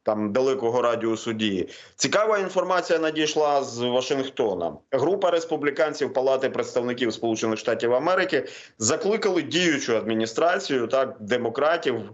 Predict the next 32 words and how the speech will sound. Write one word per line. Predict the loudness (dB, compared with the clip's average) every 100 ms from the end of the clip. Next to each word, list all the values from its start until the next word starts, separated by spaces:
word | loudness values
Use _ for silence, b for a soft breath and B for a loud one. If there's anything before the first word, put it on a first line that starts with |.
| -8
Білий | -2 0 0 0
дім, | 0 0 -2 B B B
зняти | 0 2 2 2
обмеження | 0 2 0 0 0 0
на | 2 2
використання | 2 0 0 0 0 0 0
Україною | -2 0 0 2 2
американської | 0 0 0 0 0 -2
далекобійної | 0 0 0 0 0 2 2
зброї, | 0 0 2 2 2
те, | 0
про | 0 0
що | 0
ми | 0
з | 0
вами | 0 0
зараз | 0 0 0
говоримо. | 0 0 2 0 -2 -6 B B B B -2
Зокрема, | 0 2 2 2 -2 -8
зокрема, | -6 -4 0 2 2 2
ракет | 0 0 -2 0
«Атакамс», | 0 0 0 -2 -4 -4
тобто | -4 -2 0 2 2 0
йдеться | 0 0 0 -2
про | 0 2 2
те, | 0
що | 0 0
ракети | 0 0 -2 0
«Атакамс», | 2 0 0 -2 -4 0
але | 0 2
не | 0 0 -2
виключно | 0 -2 -2 -6 -2 -2 -2